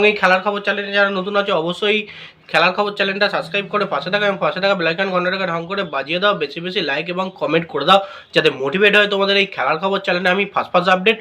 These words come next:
দিতে পারি। তো চলো বন্ধুরা, ফার্স্ট যে আপডেটটা নিয়ে কথা বলবো, খুব গুরুত্বপূর্ণ আপডেট নিয়ে কথা বলবো। এটা হচ্ছে basically ফুটবল নিয়ে কথা বলতে চলেছি। তো ফার্স্ট আপডেটটা দেবো গুরপ্রীত সিং সান্ধুকে নিয়ে, মানে as a ইন্ডিয়ান গোলকিপার, বেঙ্গালুরু গোলকিপার গুরপ্রীত সিং সান্ধু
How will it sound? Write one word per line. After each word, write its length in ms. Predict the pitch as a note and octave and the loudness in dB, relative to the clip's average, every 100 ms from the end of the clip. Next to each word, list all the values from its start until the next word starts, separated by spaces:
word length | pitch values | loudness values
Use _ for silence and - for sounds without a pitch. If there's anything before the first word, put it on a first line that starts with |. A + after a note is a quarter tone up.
| - - _ | -8 -20 _
দিতে 180 | G3+ G3+ | 0 4
পারি। 220 | G3 D3 A#2 - _ _ | 6 4 -2 -16 _ _
তো 60 | F3+ | 0
চলো 240 | E3 F3 | 2 4
বন্ধুরা, 240 | G3+ G#3+ - | 4 0 -2
ফার্স্ট 240 | - C#3 F3+ | 0 2 4
যে 60 | G3+ | 4
আপডেটটা 340 | D3+ D#3+ E3 | 2 0 -6
নিয়ে 140 | G3+ G3+ | -6 -6
কথা 180 | C#3+ F3 | -4 -4
বলবো, 140 | G3 | -6
খুব 160 | G3 G3 | -6 -10
গুরুত্বপূর্ণ 520 | - E3 - F#3 G3+ | -8 -10 -4 -2 2
আপডেট 220 | F3 F3 | 2 2
নিয়ে 180 | F#3+ F#3+ | 0 0
কথা 160 | D#3+ F3 | 2 0
বলবো। 120 | F#3+ | 2
এটা 140 | F3+ E3+ | 2 2
হচ্ছে 160 | E3+ F3 - | 0 -8 -8
basically 380 | D#3+ D#3 F3+ F#3 F3+ | -8 -4 0 -2 -2
ফুটবল 300 | D3+ D#3+ E3 | -4 2 2
নিয়ে 140 | E3+ D#3+ | 2 2
কথা 180 | B2 D3 | 0 -2
বলতে 220 | D#3 D#3+ | -4 -4
চলেছি। 360 | D3+ C3+ C3+ F#3+ F3+ - _ - _ _ _ _ _ _ | -6 -8 -6 -8 -8 -18 _ -20 _ _ _ _ _ _
তো 80 | - | -14
ফার্স্ট 360 | - D3+ F#3 G#3+ | -4 4 4 6
আপডেটটা 360 | G3+ G#3+ G#3+ | 2 2 2
দেবো 200 | G#3 G#3+ A#3 - _ _ _ _ _ _ _ _ _ _ _ _ | 2 4 2 2 _ _ _ _ _ _ _ _ _ _ _ _
গুরপ্রীত 360 | E3+ A#3 A#3+ B3 | 4 4 4 0
সিং 260 | - C4 A#3 | 2 2 2
সান্ধুকে 500 | - E3 G3 G3+ F#3 | 2 2 2 2 2
নিয়ে, 200 | D#3 B2+ | 0 0
মানে 300 | C3+ E3 D#3 D3 | 2 2 2 0
as 80 | E3 | 0
a 60 | |
ইন্ডিয়ান 400 | F#3 F3+ F3+ G3 | -2 0 0 0
গোলকিপার, 420 | F#3 F#3 F#3+ F#3+ F3+ | 0 -4 0 0 2
বেঙ্গালুরু 440 | C#3 C#3 D3+ E3 | 0 0 0 0
গোলকিপার 360 | D#3+ D#3 E3+ E3 | -2 -2 -2 -2
গুরপ্রীত 400 | D3 E3 G3+ F3 | -2 -6 -6 -6
সিং 200 | - G3 | -6 -6
সান্ধু 520 | - F3 G3 G#3+ G#3+ | 2 2 4 2 0